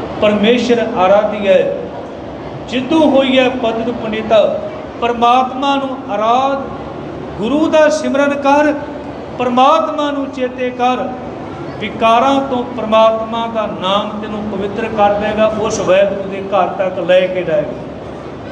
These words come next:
ਜੇ ਧਰੂ ਤਾਰਾ ਆਪਾਂ ਕਹਿੰਦੇ ਹਾਂ ਅਸਮਾਨ ਵਿੱਚ ਚਮਕਦਾ ਹੈ, ਧਰੂ ਭਗਤ ਹੈ, ਤੇ ਚੇਤੇ ਰੱਖੋ, ਇਸ ਧਰੂ ਭਗਤ ਦੀ ਬੰਦਗੀ ਵਾਲੇ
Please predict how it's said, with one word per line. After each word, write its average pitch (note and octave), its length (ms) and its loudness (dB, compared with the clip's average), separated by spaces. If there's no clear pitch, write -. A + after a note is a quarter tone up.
ਜੇ A#3+ 400 2
ਧਰੂ A3 420 0
ਤਾਰਾ A3+ 540 4
ਆਪਾਂ A3 460 0
ਕਹਿੰਦੇ A3+ 320 -4
ਹਾਂ A3+ 240 -2
ਅਸਮਾਨ G3+ 600 0
ਵਿੱਚ A3+ 280 -2
ਚਮਕਦਾ A#3+ 380 2
ਹੈ, F#3+ 340 2
ਧਰੂ A#3+ 280 -4
ਭਗਤ G#3 300 4
ਹੈ, A3 520 4
ਤੇ G#3 80 -8
ਚੇਤੇ A3 340 0
ਰੱਖੋ, A#3+ 540 4
ਇਸ A#3 280 0
ਧਰੂ G#3+ 360 -2
ਭਗਤ G3+ 400 2
ਦੀ A3+ 380 -4
ਬੰਦਗੀ A3+ 640 0
ਵਾਲੇ A3 360 4